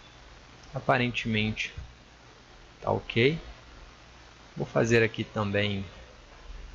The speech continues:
um novo recorte saindo desse pontinho de vértex pra poder resolver aqui essa malha. Vou finalizar aqui na orelha, tá? Que é um local que eu acredito que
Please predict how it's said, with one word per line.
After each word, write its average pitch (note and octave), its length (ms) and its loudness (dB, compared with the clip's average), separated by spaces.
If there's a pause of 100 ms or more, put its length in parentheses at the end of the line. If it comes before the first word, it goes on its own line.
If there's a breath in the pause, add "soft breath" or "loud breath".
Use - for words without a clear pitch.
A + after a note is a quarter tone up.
(100)
um G#2 60 0
novo C3+ 220 4
recorte B2 520 2
saindo G#2+ 400 2
desse C#3+ 220 0
pontinho A#2 340 0
de G#2+ 80 -2
vértex A#2 640 0 (680)
pra G#2+ 100 -6
poder G#2 280 0
resolver G2+ 600 4
aqui G2 160 -2
essa B2+ 220 -2
malha. A#2 360 2 (800)
Vou A2+ 120 -2
finalizar A#2+ 560 2
aqui A#2 180 -4
na B2 80 0
orelha, G#2 480 0 (340)
tá? G#2+ 140 -4
Que - 100 -6
é A#2 60 2
um C3 60 2
local C3 360 4
que C3 160 -8
eu B2+ 40 2
acredito A#2+ 460 -4
que B2+ 220 -8